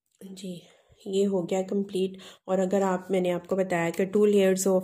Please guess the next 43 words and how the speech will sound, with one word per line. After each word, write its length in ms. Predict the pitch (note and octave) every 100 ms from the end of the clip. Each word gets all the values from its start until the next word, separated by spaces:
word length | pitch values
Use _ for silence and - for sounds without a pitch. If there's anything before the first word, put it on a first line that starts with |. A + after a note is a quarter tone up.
| -
petals 420 | F3 E3 F3+ F#3 F#3
पर 240 | - F#3
आप 320 | E3 D#3+ - E3+
अपना 240 | E3+ E3+
फ्लावर 320 | E3 E3 E3+
कंप्लीट 420 | E3 F3 E3+ D#3+ -
करना 260 | F3 F3+
चाहते 320 | F3 E3 E3
हैं, 120 | E3 E3
तो 80 |
ये 120 | E3+ E3
अब 120 | E3
आपका 260 | D#3+ - E3+
फ्लावर 320 | - D#3 D#3+
कंप्लीट 460 | D#3+ D#3+ E3 F#3 G3+
है। 120 | G3 - - -
थर्ड 220 | A3+ A#3+ A#3
लेयर 180 | G#3+
पर 120 | G#3 G#3+
हमने 260 | G3+ G3
वर्क 260 | F#3+ F#3 F#3
करना 200 | F#3 F#3
है, 100 | F3+
तो 120 | F#3 F#3+
हमने 340 | G3 G3 G3
पेटल 380 | G3 E3+ F3+ F3+
के 160 | F#3
नीचे 320 | F3 E3+ - F#3+
वाली 300 | F3+ F3 E3+
उस 140 | -
पे, 120 | -
पेटल 320 | E3+ D#3 D#3+ D#3+
पे 140 | E3+
नहीं 340 | D#3+ D#3 G#3
वर्क 260 | A3 G#3 G3+
करना, 240 | G3+ F#3+ F#3
वहाँ 280 | F3+ F3+ A3+
पर 160 | A3+
मैं 140 | G#3+ G3+
सिंपल 380 | F#3 F3 E3+
सिंगल 340 | E3 D#3+ D#3+ D#3+
क्रोशे 340 | G#3 G#3 A3+
करूँगी 480 | G#3+ G#3+ G#3+ G#3